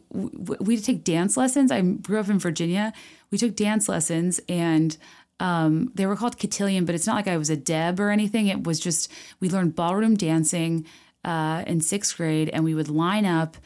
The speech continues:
girls and boys, and the girls and boys would, like, shuffle around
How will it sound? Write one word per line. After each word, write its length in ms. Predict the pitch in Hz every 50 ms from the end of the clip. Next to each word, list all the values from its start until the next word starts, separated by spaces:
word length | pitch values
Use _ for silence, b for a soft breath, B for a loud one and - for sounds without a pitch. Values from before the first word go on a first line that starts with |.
| b b b b b b b b _
girls 240 | 180 180 180 185 180
and 120 | 226 214
boys, 440 | 196 165 160 160 160 160 160 156 -
and 180 | - - 170 160
the 60 | 160
girls 420 | 160 165 170 180 190 208 185 -
and 160 | - 202 170 160
boys 240 | 185 180 175 170
would, 80 | 165 160
like, 140 | 160 156 160
shuffle 420 | - - - 170 156 - 220 233
around 500 | 233 208 190 175 175 175 180 180 175 170